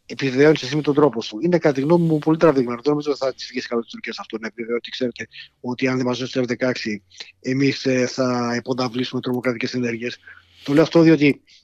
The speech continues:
η Ευρωπαϊκή Ένωση, η Ευρώπη γενικά, έχει μπει σε μια κατάσταση συναγερμού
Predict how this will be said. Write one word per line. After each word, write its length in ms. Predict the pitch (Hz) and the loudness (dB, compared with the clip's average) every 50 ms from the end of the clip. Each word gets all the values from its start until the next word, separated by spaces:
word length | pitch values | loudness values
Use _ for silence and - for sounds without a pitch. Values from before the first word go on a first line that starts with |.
| - - | -12 -2
η 80 | - 147 | -2 2
Ευρωπαϊκή 460 | 139 143 139 - 143 143 - - 160 | 2 2 2 2 0 -2 4 6 6
Ένωση, 480 | 156 147 139 127 - - 151 156 156 - _ - - - - - _ _ - - - _ | 6 6 4 2 2 2 2 2 2 -2 _ -20 -20 -20 -20 -20 _ _ -20 -20 -16 _
η 220 | - 135 135 139 | -4 0 2 2
Ευρώπη 280 | 135 135 156 160 143 135 | 4 4 4 4 4 4
γενικά, 640 | 143 135 131 113 - 139 143 151 156 156 - - 160 | 2 0 0 0 0 2 4 4 4 2 2 2 2
έχει 260 | 170 160 - - 151 | 2 2 2 -2 -2
μπει 140 | 147 165 160 | 0 0 0
σε 180 | - - 156 147 143 139 139 135 131 127 127 127 127 120 | 2 4 4 4 6 6 4 4 2 2 2 0 0 0
μια 240 | 127 143 156 160 147 | 2 4 4 4 4
κατάσταση 480 | 139 143 127 160 143 - 156 143 - | 4 2 0 0 -4 -4 -6 -6 -6
συναγερμού 640 | - - 143 135 127 127 120 123 127 135 147 165 | -6 -4 -2 -2 -2 -2 -4 -4 -2 -2 -2 -2